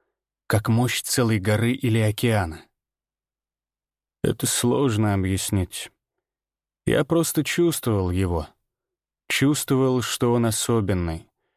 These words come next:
что может делать со зверями невероятные вещи. Это и вправду сложно понять. Я нахмурился и взглянул на Лану.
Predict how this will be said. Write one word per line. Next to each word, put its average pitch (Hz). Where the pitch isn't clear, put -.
что -
может 147
делать 156
со 143
зверями 147
невероятные 127
вещи. -
Это 101
и 127
вправду 120
сложно 101
понять. 101
Я 101
нахмурился 120
и 95
взглянул 110
на 120
Лану. 92